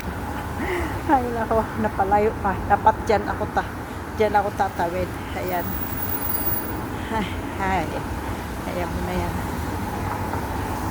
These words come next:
Yan na ang building namin, guys. Malapit lang, harap lang. Ayan, dyan lang.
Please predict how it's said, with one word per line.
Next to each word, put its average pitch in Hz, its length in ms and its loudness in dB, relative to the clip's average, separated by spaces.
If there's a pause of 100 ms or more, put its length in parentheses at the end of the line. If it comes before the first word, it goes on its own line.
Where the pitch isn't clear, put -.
(2000)
Yan 254 160 4
na 254 80 4
ang 233 160 6
building 220 400 4
namin, 202 400 -2
guys. 196 480 0 (1200)
Malapit 226 480 2
lang, 214 320 4
harap 202 320 4
lang. 175 160 4 (2000)
Ayan, 262 400 2
dyan 262 240 4
lang. 220 160 8